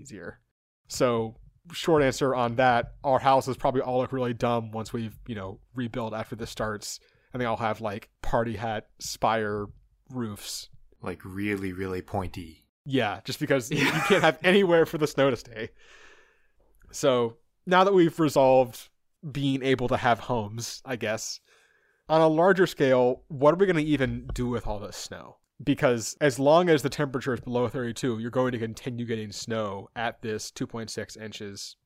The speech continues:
Speaker 1: per hour. And someone's gonna have to handle it. So the way that we handle it now, if you are a, a city or an airport or someone who has, you know, a large area you're trying to keep clear, uh, you melt it.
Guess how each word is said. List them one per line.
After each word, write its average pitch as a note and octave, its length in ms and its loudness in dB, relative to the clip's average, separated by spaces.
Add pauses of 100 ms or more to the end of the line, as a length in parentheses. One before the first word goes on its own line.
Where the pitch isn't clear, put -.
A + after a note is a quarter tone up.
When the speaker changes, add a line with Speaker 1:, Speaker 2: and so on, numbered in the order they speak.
Speaker 1:
per G#2+ 160 -8
hour. F#2+ 420 -8 (580)
And A#2 240 -4
someone's D3+ 360 2
gonna C3+ 160 -2
have B2 220 0
to A2+ 340 -6 (260)
handle A2 400 -4
it. D#2+ 120 -18 (440)
So G2 320 -10
the C#3 80 0
way C#3 140 4
that C#3 80 2
we C3+ 120 -2
handle A2+ 340 -2
it C3 60 -10
now, A#2 360 -4 (160)
if - 140 -12
you B2 140 -4
are A2 240 -4
a, G2+ 360 -12 (540)
a G#2 60 -10
city D#3 420 2
or A#2+ 220 0
an A#2 100 -6
airport B2 540 -4
or A#2+ 80 -8
someone A2 380 -10
who A2 120 -8
has, G#2 500 -8 (260)
you G#2+ 80 -12
know, F#2+ 100 -8
a - 20 -8
large A2 340 -4
area A2+ 220 -4
you're G#2+ 100 -8
trying A2+ 220 -10
to A2+ 60 -12
keep - 240 -14
clear, A#2 340 -10 (760)
uh, G2+ 160 -6
you D#3+ 120 0
melt A#3 260 2
it. D2+ 100 -16